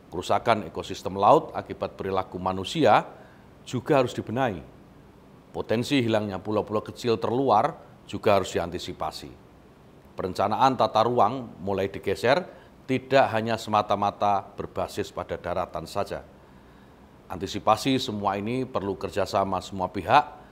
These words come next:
demi mencapai Indonesia yang utuh dan berdaulat sebagai negara maritim di mata dunia internasional. Saya melihat disinilah peran penting Asosiasi Pemerintah Daerah Kepulauan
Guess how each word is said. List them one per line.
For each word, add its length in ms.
demi 240
mencapai 560
Indonesia 560
yang 160
utuh 320
dan 240
berdaulat 480
sebagai 400
negara 400
maritim 640
di 80
mata 560
dunia 320
internasional. 800
Saya 240
melihat 560
disinilah 560
peran 240
penting 480
Asosiasi 800
Pemerintah 640
Daerah 400
Kepulauan 640